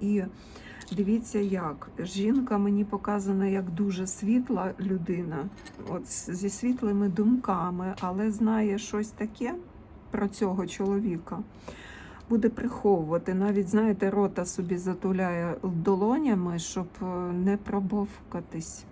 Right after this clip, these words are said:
взагалі. Бо те, що вона про нього знає, це її зброя насправді проти нього. Якісь моменти, які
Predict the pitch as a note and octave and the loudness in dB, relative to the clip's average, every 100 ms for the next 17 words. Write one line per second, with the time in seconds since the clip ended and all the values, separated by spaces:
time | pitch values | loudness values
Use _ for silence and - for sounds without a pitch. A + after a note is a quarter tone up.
0 | - - F3+ F#3+ G3 F#3 F#3+ F3+ D#3+ - | -20 -10 -6 -4 -4 -2 0 0 -2 -8
1 | - - - - - - - - E3+ F#3+ | -16 -18 -16 -16 -14 -14 -10 -4 0 4
2 | G#3 G3+ - - A3+ A3 G#3+ G#3 G#3 G#3 | 4 2 0 0 2 2 0 2 4 2
3 | G#3 G#3 G#3 G#3 G3+ G#3+ G3 G#3+ A#3 D#4+ | 0 4 6 6 4 2 4 4 4 4
4 | D4 F3+ F3+ - - - A3 B3+ B3+ G#3 | 2 2 0 -6 -10 -2 2 2 4 4
5 | F#3+ F#3+ G#3 F#3 D#3 E3+ D#3+ D#3+ D#3+ D3+ | 4 2 2 0 -2 -2 0 0 -2 -2
6 | E3 E3 - E3 E3+ E3 E3+ E3 - G3 | -4 -4 -4 -2 -2 -2 -6 -6 -2 -2
7 | A3 G3+ F#3+ F3 D#3+ - - G3+ - - | 0 2 4 2 0 -4 -6 -8 -10 -20
8 | - - - - - - - - - - | -20 -20 -20 -20 -20 -20 -20 -20 -20 -20
9 | - - - - - - - - - - | -20 -20 -20 -20 -20 -18 -18 -18 -18 -4
10 | G3 G#3 - A#3 - G#3+ G#3+ A3 C4 D#4+ | 0 0 0 -2 4 6 6 4 2 0
11 | G#3+ G3 G3 F#3+ - A3 A#3 | 0 2 2 -2 -2 0 2